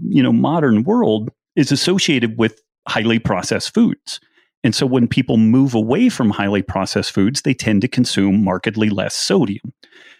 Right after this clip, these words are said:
So it's, it's gonna depend on, you know, whether or not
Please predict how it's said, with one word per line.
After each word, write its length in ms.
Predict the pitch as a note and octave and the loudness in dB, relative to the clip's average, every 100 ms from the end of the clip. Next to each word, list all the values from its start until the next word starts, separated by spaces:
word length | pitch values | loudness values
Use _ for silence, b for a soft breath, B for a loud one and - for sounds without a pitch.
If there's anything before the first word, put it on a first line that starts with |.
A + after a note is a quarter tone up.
| b | b
So 180 | - F3 | -2 0
it's, 140 | C3 | -2
it's 240 | A3 C#3+ | -4 -4
gonna 240 | - A#3+ C4 | 0 2 2
depend 560 | C#3+ - - C#4 G#3 | 0 -6 2 4 4
on, 360 | B2 A2+ A2 A2 - _ _ _ _ | 2 2 4 2 -2 _ _ _ _
you 140 | E3 | 0
know, 100 | A#2+ | 2
whether 560 | G#2+ G#2 C#3 D#3+ F3 D#3+ | 0 0 -2 0 0 0
or 200 | - A2+ | 0 2
not 680 | G#2 G#2+ A#2 A#2 B2 - | 2 2 2 0 -2 -6